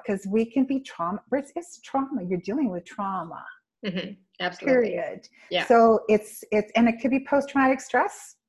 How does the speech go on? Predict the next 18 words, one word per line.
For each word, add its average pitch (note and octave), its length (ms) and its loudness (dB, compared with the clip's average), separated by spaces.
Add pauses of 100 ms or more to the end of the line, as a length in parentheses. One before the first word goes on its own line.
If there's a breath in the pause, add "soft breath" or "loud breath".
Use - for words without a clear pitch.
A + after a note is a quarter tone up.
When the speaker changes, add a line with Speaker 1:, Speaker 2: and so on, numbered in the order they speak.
(380)
Speaker 1:
with G3+ 260 -4
the G3+ 100 4
trauma G#3 500 2
being G#3+ 300 0
fired. G3+ 520 0
Of G3 140 -4
course, A3+ 520 -2
it's G3 180 -6
very, G3+ 360 -2 (240 loud breath)
very, B3 220 0
very G3 240 0
personal. G3 680 -6 (320 soft breath)
So - 200 2
that's A#3 300 2
what G#3 100 -2
I F#3 140 2
would F3 200 -2
say, E3 400 -10